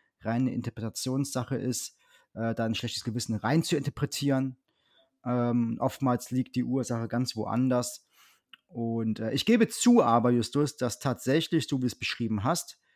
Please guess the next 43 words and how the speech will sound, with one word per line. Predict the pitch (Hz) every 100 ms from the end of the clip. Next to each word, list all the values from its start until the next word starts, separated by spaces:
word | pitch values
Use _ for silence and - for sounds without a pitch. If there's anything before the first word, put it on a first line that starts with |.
| _ _ _
dass | - 117
es | 104
die | 127
Momente | 113 110 110 104
gibt, | 85 156 - -
wo | 107 117
die | 113
Hunde | 110 120
so | 92 98
schauen, | - 120 151 196 226 - _ -
in | 160 180
Bezug | - 180 156
auch | 120 117 113
noch | 113 - _ _ _ -
auf | 131 123
ein | - 120
bestimmtes | 120 - 135 - -
Verhalten. | - 107 135 156 110 135 180 _ - - - _ _ -
Man | 120 117
denkt, | 127 147 139 92
der | 101 117
Hund | 131
hätte | 127
ein | 117
schlechtes | 95 117 -
Gewissen, | 120 120 131 135 -
er | 107
wüsste | 117 -
genau, | - 107 110 113 104
was | 104 -
er | 98
getan | - - 107 104 92
hat. | - -
Aber | 120 131 113 - - - _ _ _
den | 113 131 160
Ganzen | 143 151 180 160
gehen | 123 156
wir | 139
heute | 147 143
mal | 139
auf | 123
die | -
Spur | 110 - 123 160 180 190